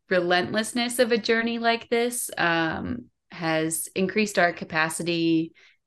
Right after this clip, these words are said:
as individuals and as a couple to be able to kind of roll with uncertainty, um,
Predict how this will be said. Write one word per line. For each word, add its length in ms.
as 160
individuals 680
and 180
as 140
a 60
couple 500
to 280
be 160
able 240
to 720
kind 240
of 80
roll 260
with 140
uncertainty, 1200
um, 800